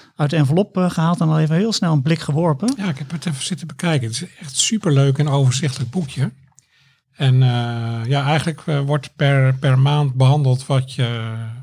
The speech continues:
Speaker 2: wat je dan kan horen. Met een hele mooie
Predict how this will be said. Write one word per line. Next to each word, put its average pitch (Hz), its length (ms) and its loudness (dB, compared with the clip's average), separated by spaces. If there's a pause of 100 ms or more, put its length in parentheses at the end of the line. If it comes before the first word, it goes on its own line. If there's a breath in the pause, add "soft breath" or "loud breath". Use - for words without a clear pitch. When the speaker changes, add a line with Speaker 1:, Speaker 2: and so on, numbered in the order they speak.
(260)
Speaker 2:
wat 131 180 -4
je 135 60 -4
dan 131 180 2
kan 123 140 -2
horen. 160 380 -4
Met 139 120 -2
een 135 100 4
hele 147 140 2
mooie 131 600 2